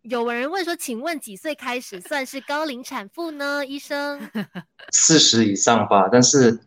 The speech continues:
Speaker 3: 呃，很多时候，
Speaker 1: 哦。
Speaker 3: 很多时候人家会说三十六以上、三十五以上，
Speaker 2: 嗯。
Speaker 3: 不过对我来说是大概四十，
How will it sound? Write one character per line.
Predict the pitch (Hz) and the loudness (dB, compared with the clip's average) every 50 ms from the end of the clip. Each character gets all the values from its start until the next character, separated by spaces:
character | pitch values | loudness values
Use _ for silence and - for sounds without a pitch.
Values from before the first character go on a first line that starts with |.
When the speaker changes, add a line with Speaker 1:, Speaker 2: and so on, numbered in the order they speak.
| _ - - - - - | _ -10 -10 -10 -6 -2
Speaker 3:
呃， | - 131 120 113 113 110 107 104 104 | 2 4 6 6 6 6 4 4 2
很 | 110 120 | 2 4
多 | 127 127 | 6 6
时 | 123 127 123 131 | 6 6 8 8
候， | 139 135 | 8 8
Speaker 1:
哦。 | 127 - | 8 6
Speaker 3:
很 | - 131 127 131 127 | 2 2 4 6 8
多 | 135 151 151 | 10 10 8
时 | 147 - - 147 | 8 8 6 8
候 | 151 | 8
人 | 135 127 127 | 10 10 8
家 | 123 123 127 | 8 8 6
会 | 123 139 | 6 6
说 | 131 - - 120 113 | 6 6 6 6 4
三 | 113 - 120 117 113 | 6 6 6 6 6
十 | 113 - - 107 107 | 6 4 2 0 0
六 | 107 110 120 123 117 107 | 2 4 6 6 4 4
以 | 113 101 | 0 -4
上、 | 95 - - 113 110 104 - | -2 2 4 4 4 2 0
三 | - 110 101 | -2 -4 -4
十 | 104 - | -4 -4
五 | 113 107 101 | -4 -4 -4
以 | 95 | -4
上， | - - 104 - - | -2 -4 -4 -4 -6
Speaker 2:
嗯。 | - - - - - | -18 -18 -20 -14 -2
Speaker 3:
不 | - 127 | 4 4
过 | 131 127 | 6 8
对 | 127 143 | 8 8
我 | 127 120 | 10 10
来 | 113 104 | 8 8
说 | 104 - - | 4 2 -2
是 | 104 117 | -2 0
大 | 113 123 | 2 4
概 | 113 107 | 4 4
四 | 107 - - 120 | 4 2 -2 -2
十， | - - | -4 -6